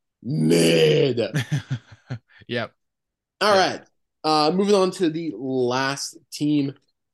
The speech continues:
Speaker 1: in the N L Central. Again, one of the worst teams in the league this year. It's the Reds. They stink.
Speaker 2: We actually have two teams left in the N L Central. <laughs>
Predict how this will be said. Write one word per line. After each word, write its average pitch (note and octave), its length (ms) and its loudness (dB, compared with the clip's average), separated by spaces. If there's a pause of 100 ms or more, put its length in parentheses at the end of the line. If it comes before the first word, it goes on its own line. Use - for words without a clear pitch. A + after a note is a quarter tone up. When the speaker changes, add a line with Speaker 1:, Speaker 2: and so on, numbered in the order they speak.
(140)
Speaker 1:
in G3+ 140 2
the E3 120 4
N D#3 120 4
L D3+ 120 2
Central. C#3 540 -4
Again, C3 360 -4
one B2 200 -4
of A#2+ 120 -4
the A#2 160 -6
worst A2 400 -8
teams A2 480 -10 (920)
in F3 160 2
the D#3+ 60 4
league C#3+ 280 2
this C3 240 -4
year. C3 380 -4 (1500)
It's D3 180 -4
the C#2+ 100 -14
Reds. - 280 -20 (380)
They E3+ 100 4
stink. D3 500 -2
Speaker 2:
We C3 140 4
actually C3 260 2
have A2+ 140 0
two A#2 200 0
teams G2+ 420 -8
left G2+ 280 -8
in F2+ 100 -10
the G2+ 100 -6
N G2 100 -8
L G2 100 -8
Central. G2 540 -10
<laughs> - 40 -20